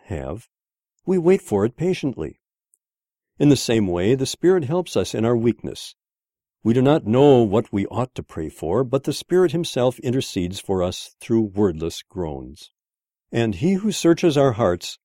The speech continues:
knows the mind of the Spirit, because the Spirit intercedes for God's people in accordance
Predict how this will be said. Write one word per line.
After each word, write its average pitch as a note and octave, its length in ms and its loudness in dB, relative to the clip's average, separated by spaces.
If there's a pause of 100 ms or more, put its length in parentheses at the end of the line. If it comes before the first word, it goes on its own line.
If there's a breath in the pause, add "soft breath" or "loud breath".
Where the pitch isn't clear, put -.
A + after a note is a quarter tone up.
(120)
knows C#3 400 4
the A2+ 100 0
mind G#2+ 340 2
of E2 120 -2
the E2+ 80 -6
Spirit, D2+ 480 -8 (340)
because A2 260 0
the A2+ 100 -4
Spirit F#3 360 0
intercedes C3 540 -2
for G#2+ 160 -2
God's F#2 280 -2
people G2+ 420 -2
in G#2 200 -2
accordance F#2+ 560 -4